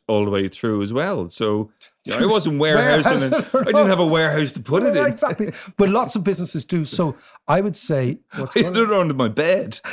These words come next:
Speaker 1: <laughs>
Speaker 2: You should have had an amnesty. Do you remember the tax amnesties? I used to love, remember when I told you that
Speaker 1: Yeah,
Speaker 2: story
Speaker 1: yeah.
Speaker 2: about the tax amnesties in
Speaker 1: <laughs>
Speaker 2: Ireland?
Speaker 1: They
Speaker 2: And,
Speaker 1: earned a fortune.
Speaker 2: and everyone would say, uh, "Oh, no, no, there's no tax evasion in Ireland, no tax evasion at all." And then we have an amnesty,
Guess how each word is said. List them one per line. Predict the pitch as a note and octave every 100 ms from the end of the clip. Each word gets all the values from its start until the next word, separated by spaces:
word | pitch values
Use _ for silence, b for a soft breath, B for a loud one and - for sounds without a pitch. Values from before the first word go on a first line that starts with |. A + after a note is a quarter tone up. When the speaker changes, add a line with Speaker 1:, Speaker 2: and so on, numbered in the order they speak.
| B
Speaker 1:
<laughs> | C#3 - - - - - - - - - - - - - - - - B B C#4
Speaker 2:
You | B3+
should | E4
have | E4+
had | A3
an | G3 A#3
amnesty. | C4 - G#3 C#3+
Do | G#3
you |
remember | D#4
the | B3 -
tax | A3 A#3
amnesties? | G#3+ F3 E3+ C#3+ F#3+
I |
used | A#3+ A3+
to | A3
love, | F#3+
remember | F3+ A#3 B3+
when | A#3+
I |
told | G3 G#3
you | D#3+
that | D#3+
Speaker 1:
Yeah, | F#3
Speaker 2:
story | G#3 F#3+ D3+
Speaker 1:
yeah. | D3 A#3 -
Speaker 2:
about | E3+ F3
the |
tax | - F3 F3+ -
amnesties | F3 D#3+ G#3 C#3+ F#3+
in |
Speaker 1:
<laughs> | G3 -
Speaker 2:
Ireland? | - D3+ E3+ - B B
Speaker 1:
They | -
Speaker 2:
And, | E3+ D#3
Speaker 1:
earned | D#3+ E3
a | B2
fortune. | - D#3 F3 - E3
Speaker 2:
and | G3
everyone | A3+ A3 G3+
would | F#3+
say, | G3+ F#3
uh, | D#3+ B -
"Oh, | E3+
no, | G3+
no, | F#3+ F3+
there's | E3 D#3
no | F#3+
tax | F3 E3 D#3+
evasion | D3+ C#3
in | C#3+ C3+
Ireland, | C3+ B2+
no | D#3+
tax | D#3+ C#3+
evasion | D3 D3 C3
at | C#3
all." | D3+ C#3
And | G#2+ B B
then | E3
we | F#3
have | F3
an | E3+
amnesty, | G#3+ G3+ - F#3 E3 D3